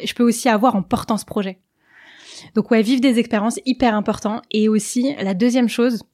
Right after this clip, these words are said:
mais parfois qui peut ne pas être facile, c'est de rencontrer. Euh, bah, de rencontrer justement, euh, des porteurs de projets ou pas, d'ailleurs, mais de beaucoup discuter. Moi, je sais que j'a-, j'aime beaucoup écouter les gens. Euh,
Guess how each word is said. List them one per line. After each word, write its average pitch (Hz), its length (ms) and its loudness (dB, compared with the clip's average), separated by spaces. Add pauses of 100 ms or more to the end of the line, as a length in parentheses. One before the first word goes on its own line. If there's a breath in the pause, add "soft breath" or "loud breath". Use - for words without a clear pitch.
(540)
mais 214 200 2
parfois 240 280 -2
qui - 120 -16
peut 240 120 -2
ne 208 80 2
pas 240 120 2
être 240 100 -2
facile, 208 280 -2
c'est 226 160 0
de 208 60 2
rencontrer. 214 520 -2 (540 soft breath)
Euh, 196 640 -2 (580)
bah, 208 180 0
de 196 80 2
rencontrer 240 440 0
justement, 226 500 0
euh, 208 100 0
des 190 120 2
porteurs 262 360 2
de 240 80 4
projets 254 400 2
ou 247 80 0
pas, 247 200 -2 (220)
d'ailleurs, 226 280 2
mais 202 340 0
de 185 120 -2
beaucoup 247 300 2
discuter. 226 540 -2 (520 loud breath)
Moi, 226 80 2
je 202 80 2
sais 247 140 0
que 208 80 0
j'a-, 190 160 0
j'aime 175 200 -6
beaucoup 208 300 0
écouter 208 280 0
les 190 120 2
gens. 185 160 -4 (340)
Euh, 220 280 -6